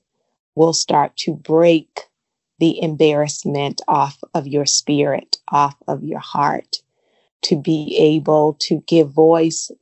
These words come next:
to what you are feeling, thinking, experiencing will give you, uh, your sense of empowerment to now own the story instead of the story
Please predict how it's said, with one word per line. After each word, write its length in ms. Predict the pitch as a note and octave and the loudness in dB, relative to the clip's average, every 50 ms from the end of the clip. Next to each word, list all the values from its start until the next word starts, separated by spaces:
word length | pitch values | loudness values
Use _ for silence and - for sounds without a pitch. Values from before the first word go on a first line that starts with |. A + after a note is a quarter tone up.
| D#4+ - | -10 -8
to 200 | - - F#3 D#3+ | -2 0 0 -2
what 260 | C#3+ C#3+ D#3+ D#3+ - - | 2 2 2 2 2 0
you 280 | - D#3 D#3+ D#3+ D3+ D#3 | -4 -2 -2 0 0 -2
are 140 | D3+ C#3+ D3 - _ | -4 -4 -6 -6 _
feeling, 640 | - E3+ E3+ E3 E3 D#3 D3+ D3+ C#3+ C#3+ D3 C#3+ - _ | 0 2 4 4 4 2 2 0 -4 -6 -8 -10 -4 _
thinking, 520 | - E3+ E3+ E3 D#3 - E3 D#3 D3+ D3 - - | 0 0 0 0 -2 -2 -2 -2 -2 -2 -6 -6
experiencing 1400 | D3+ C#3+ - - - - - - F3 F3 F3 F3 F3 E3 E3 D#3+ D3+ C#3+ - - D3+ D3 D3 D3 C#3+ C#3+ D3+ C#3+ - - - - - - - _ _ - | -8 -8 -8 -12 -16 -2 2 4 4 6 6 4 4 2 0 -2 -4 -6 -4 -4 -4 -2 -2 -4 -6 -8 -8 -10 -10 -16 -20 -20 -20 -20 -20 _ _ 2
will 180 | D#3+ - E3 | 4 4 4
give 380 | E3 C#3 D3+ F3 F#3 G3 F#3+ F#3+ | 2 2 4 6 6 6 4 0
you, 500 | E3+ E3 E3+ E3 D#3+ D#3 D#3 D#3 D#3+ - _ - | -2 0 2 2 2 0 -2 -8 -12 -12 _ -8
uh, 440 | D#3 D3+ D3+ D3 D3 D3 D3 - - - _ _ _ | -6 -6 -6 -6 -6 -6 -8 -10 -12 -14 _ _ _
your 180 | - D#3 D#3 | -6 -6 -4
sense 380 | D3+ - - - F3+ F3+ F3 - - - | -4 -2 0 2 2 0 0 -4 -4 -2
of 220 | E3+ E3 E3 D#3 - - - | 0 2 2 0 -2 -4 -6
empowerment 880 | E3 E3 - - F#3 F3 G#3 B3+ C4+ B3+ G#3+ E3 C#3 D#3+ - _ - - _ _ _ _ _ _ _ _ _ _ | -6 -6 -4 -2 0 0 2 2 2 2 2 0 0 -4 -10 _ -20 -20 _ _ _ _ _ _ _ _ _ _
to 140 | - - G3+ | 0 4 4
now 300 | F#3+ F3+ E3 D#3+ D3+ - | 6 6 4 2 0 -2
own 340 | - F#3+ F#3 G3 G#3 A3 A3 | -2 -2 0 0 0 0 0
the 100 | F#3+ F3+ | 0 -2
story 720 | - - - - G3 A3 A#3+ A#3+ G#3 E3+ D#3 D#3+ D#3+ D#3+ - - | -2 -4 -4 -2 -2 0 0 0 -2 -2 -4 -4 -6 -10 -10 -10
instead 360 | D3 D3 - - - E3+ - | -10 -10 -6 -2 0 0 0
of 140 | E3 - - | 0 -2 -4
the 100 | - D#3+ | -4 -4
story 520 | - - - F3+ F3+ F3 E3+ E3+ E3 E3 | -4 0 2 4 4 4 4 2 0 -2